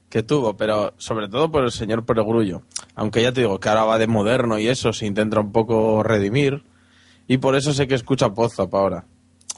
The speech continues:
Sabe que cometió un fallo en el Arca del, en el Arca de la Alianza al no llamarnos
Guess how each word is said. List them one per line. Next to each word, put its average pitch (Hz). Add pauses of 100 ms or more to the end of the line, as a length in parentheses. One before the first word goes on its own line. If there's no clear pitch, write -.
(640)
Sabe 143
que 135
cometió 123
un 123
fallo 131
en 120
el 113
Arca 113
del, 110
en 113
el 110
Arca 120
de 110
la 110
Alianza 117
al 104
no 113
llamarnos 120